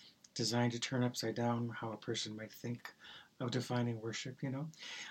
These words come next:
Um, so that's coming out in fall. It's been a year of writing, frankly,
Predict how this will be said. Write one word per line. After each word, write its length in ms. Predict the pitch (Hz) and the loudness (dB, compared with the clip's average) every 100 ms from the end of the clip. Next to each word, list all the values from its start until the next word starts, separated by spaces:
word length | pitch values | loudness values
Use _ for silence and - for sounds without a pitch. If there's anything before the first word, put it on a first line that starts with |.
| - - 131 | -12 -4 0
Um, 280 | 131 127 123 | 4 4 10
so 160 | 160 | 12
that's 200 | 147 151 | 12 10
coming 260 | - 147 135 | 8 6 6
out 120 | 135 | 4
in 80 | 123 | 2
fall. 460 | - 131 135 135 - | 2 4 4 2 0
It's 160 | 170 160 | 0 2
been 180 | 185 170 | 6 6
a 40 | |
year 320 | 127 127 123 | 8 6 6
of 120 | 110 | 4
writing, 360 | 104 107 101 98 - - | 0 -4 -4 -10 -14 -12
frankly, 320 | 107 107 | -10 -6